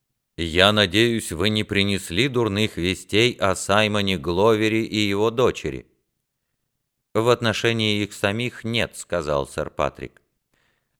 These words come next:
Они благополучно здравствуют. Но для тебя, Генри, моя новость будет не очень весёлой. Кит Хэншо, верно, уже передал тебе, что я пробовал устроить Кэтрин Гловер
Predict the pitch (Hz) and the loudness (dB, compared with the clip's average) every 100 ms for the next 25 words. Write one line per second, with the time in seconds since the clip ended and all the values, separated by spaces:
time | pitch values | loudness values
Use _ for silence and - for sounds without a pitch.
0 | - 135 165 208 160 156 135 120 120 156 | 2 2 4 2 4 4 4 2 2 0
1 | - 139 107 85 80 73 - 76 69 - | -4 -6 -2 2 2 2 -6 -6 -6 -8
2 | _ _ _ _ _ _ _ _ _ - | _ _ _ _ _ _ _ _ _ -6
3 | 107 151 135 151 147 139 185 175 151 165 | 0 0 2 0 2 2 2 2 0 0
4 | 170 165 147 104 98 110 135 139 90 95 | 0 0 2 2 4 2 0 -4 -6 -6
5 | 104 123 - - 131 139 104 95 110 117 | -4 -6 -8 -8 -4 -2 -2 -2 -4 -6
6 | 131 - 101 65 57 _ _ _ _ _ | -6 0 0 0 -8 _ _ _ _ _
7 | _ _ _ _ _ - 151 - - 175 | _ _ _ _ _ -2 -2 -2 -4 -2
8 | 165 - 98 80 - _ _ 110 110 135 | -2 2 4 2 0 _ _ -2 2 4
9 | 143 139 139 131 113 131 151 175 113 87 | 4 2 0 0 2 0 2 4 4 2
10 | 95 - 95 127 143 - 110 98 - 101 | 0 0 0 2 0 0 2 2 2 0
11 | 113 113 107 98 95 - 104 113 101 - | 2 2 2 0 -2 -4 0 0 -2 0
12 | 113 - 101 90 76 95 135 135 143 | -2 0 -2 -2 -2 0 2 2 0